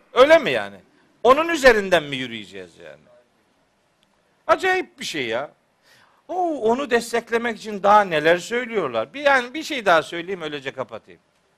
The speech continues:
Peygamberimizin okuma yazma bilmemesini anlatırken o Hüdeybiye Barış Antlaşması var.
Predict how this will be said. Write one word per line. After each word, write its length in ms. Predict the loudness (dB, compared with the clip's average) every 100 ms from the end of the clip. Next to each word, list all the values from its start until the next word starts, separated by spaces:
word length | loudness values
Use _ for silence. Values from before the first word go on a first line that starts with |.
| _ _ _ -6
Peygamberimizin 800 | -4 0 0 0 -2 -4 -8 -8
okuma 340 | -6 -4 2
yazma 400 | 2 2 0 0
bilmemesini 680 | -2 -6 -6 -6 -8 -14 -14 _ _ _ _ _ _ _ _ _ _ _ _ _ 2
anlatırken 680 | 2 2 -2 -4 -6 -8 -10 _ _ -8
o 160 | -6 -4
Hüdeybiye 520 | 2 4 4 2 2
Barış 260 | 0 0
Antlaşması 600 | -8 -2 -4 -2 -12 -12
var. 100 | -18